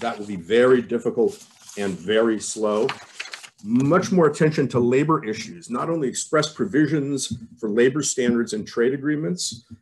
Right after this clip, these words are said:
uh, but more support for the use of trade remedy laws, that is sort of tariff surcharges to, uh, uh, protect American jobs. Uh, Pre-, President Biden has already announced a Buy American procurement plan that,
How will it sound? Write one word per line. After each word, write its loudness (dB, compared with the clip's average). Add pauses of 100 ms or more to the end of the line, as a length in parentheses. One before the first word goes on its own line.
(120)
uh, 0
but -4
more 6
support -2
for -6
the -12
use -4
of -12
trade 2
remedy -2
laws, -14
that -6
is -8
sort -4
of 0 (300)
tariff 2
surcharges 0 (320)
to, -2
uh, -6 (200)
uh, -6
protect -4
American -4
jobs. -4 (440)
Uh, 0
Pre-, -4 (100)
President -2
Biden 0
has -4
already 0
announced -6
a -4
Buy -4
American -2
procurement -4
plan -6 (300)
that, -6